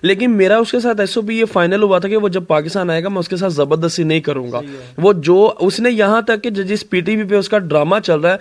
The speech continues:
Speaker 1: उसने उनको इंटरव्यू नहीं दिया क्योंकि कोरोना था। उसने कहा कि मैं सिर्फ अभी आऊंगा, एग्रीमेंट करूंगा और चला जाऊंगा, फिर नेक्स्ट जब आऊंगा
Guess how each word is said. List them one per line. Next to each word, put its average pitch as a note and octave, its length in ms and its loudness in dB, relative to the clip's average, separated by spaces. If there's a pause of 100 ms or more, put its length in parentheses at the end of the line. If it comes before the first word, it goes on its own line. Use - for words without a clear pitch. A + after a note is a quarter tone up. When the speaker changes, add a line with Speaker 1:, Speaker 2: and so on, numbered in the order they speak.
(140)
Speaker 1:
उसने A3 320 0
उनको G#3+ 260 2
इंटरव्यू F#3+ 400 -2
नहीं D#3 140 0
दिया C#3 220 -2
क्योंकि F#3+ 260 -2
कोरोना E3 440 2
था। A#2+ 220 -10 (280)
उसने G#3 240 2
कहा A#3+ 140 2
कि B3 60 0
मैं A#3 60 0
सिर्फ A3 200 0
अभी G3+ 240 0
आऊंगा, F3+ 340 4
एग्रीमेंट F3 460 0
करूंगा F#3 300 0
और G3+ 80 0
चला E3+ 280 0
जाऊंगा, F#3 320 -2 (260)
फिर A#3 100 2
नेक्स्ट G#3 360 0
जब B3+ 180 0
आऊंगा G#3+ 280 2